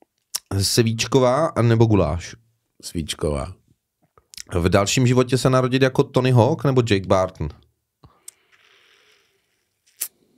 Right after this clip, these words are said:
Speaker 2: Tony Hawk.
Speaker 1: Tony Hawk? Jo?
Speaker 2: Hmm.
Speaker 1: Tak já ti moc děkuju za vyčerpávající odpovědi. Teďka,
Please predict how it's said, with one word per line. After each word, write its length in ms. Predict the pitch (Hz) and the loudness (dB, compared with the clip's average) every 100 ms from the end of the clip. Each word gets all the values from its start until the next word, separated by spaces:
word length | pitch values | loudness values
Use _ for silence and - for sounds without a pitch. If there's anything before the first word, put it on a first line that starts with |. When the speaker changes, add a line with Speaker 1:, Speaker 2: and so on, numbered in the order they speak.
| _ _ _ _ _ _ _ _ _ _ _ _ _ _ _ | _ _ _ _ _ _ _ _ _ _ _ _ _ _ _
Speaker 2:
Tony 300 | - 85 80 | -6 -4 -2
Hawk. 360 | 73 73 71 - - _ _ _ _ _ _ _ _ - | -4 -8 -10 -16 -20 _ _ _ _ _ _ _ _ -2
Speaker 1:
Tony 200 | 117 131 | 0 2
Hawk? 340 | 143 127 - - _ _ _ - | 2 0 -2 -14 _ _ _ -2
Jo? 280 | 92 127 - - | 2 2 -2 -10
Speaker 2:
Hmm. 260 | 78 82 92 _ _ _ _ _ _ _ _ _ _ _ _ _ | -10 -8 -12 _ _ _ _ _ _ _ _ _ _ _ _ _
Speaker 1:
Tak 180 | - 107 | -2 2
já 160 | 120 127 | 2 2
ti 140 | 135 | 0
moc 180 | 151 135 | 0 0
děkuju 320 | 123 113 131 | -2 -2 -2
za 200 | 131 127 120 | 0 0 0
vyčerpávající 840 | 110 110 113 101 95 98 110 139 | -2 0 -2 0 -2 -2 -2 -4
odpovědi. 480 | 120 107 92 76 67 - - - - - - - | -2 -2 -2 -4 -10 -14 -14 -12 -12 -14 -12 -2
Teďka, 840 | 104 104 - 123 117 117 120 | -2 -2 -2 0 2 0 0